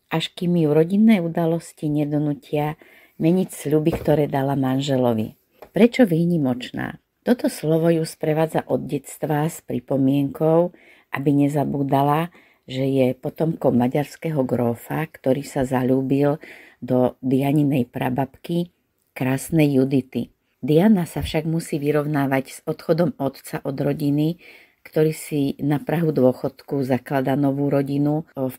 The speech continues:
poradí už tretiu. Spolu s jeho dcérou Monikou z prvého manželstva, Dianinou nevlastnou sestrou, to obe nesú veľmi ťažko a odmietajú sa s otcom stretávať. Potom sa však v otcovej rodine stane nešťastie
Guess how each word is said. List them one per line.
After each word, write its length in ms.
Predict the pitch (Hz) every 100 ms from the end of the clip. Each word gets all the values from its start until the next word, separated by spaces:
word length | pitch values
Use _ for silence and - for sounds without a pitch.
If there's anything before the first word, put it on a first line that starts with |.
| -
poradí 320 | 151 139 139
už 240 | 135 -
tretiu. 560 | - 131 127 - - - _ _
Spolu 400 | - - 175 196
s 160 | 190
jeho 240 | 175 180 165
dcérou 480 | - 139 139 151
Monikou 640 | 143 135 135 135 - 147 143
z 160 | -
prvého 400 | - 143 151 151
manželstva, 880 | 143 123 135 127 131 - 143 151 175 - - - - _ _
Dianinou 560 | 147 151 143 147 143 135
nevlastnou 580 | 139 139 139 143 147 139
sestrou, 560 | - 131 - 147 147
to 160 | - -
obe 320 | 143 135 135 -
nesú 360 | 143 156 - 147
veľmi 320 | 143 151 143
ťažko 600 | 147 131 - - 175 185 _ _ -
a 40 | 143
odmietajú 520 | 160 156 143 - 143 147
sa 200 | - 143
s 80 | -
otcom 320 | 139 - 139
stretávať. 880 | - - 131 - 131 117 120 - _ _ 139 135 135
Potom 320 | 170 170 190
sa 200 | 180 165
však 480 | 156 - 156 - -
v 60 | 147
otcovej 480 | 160 156 170 170 160
rodine 360 | 156 151 147 147
stane 360 | - 143 151
nešťastie 880 | 143 127 - 143 127 - - 165 170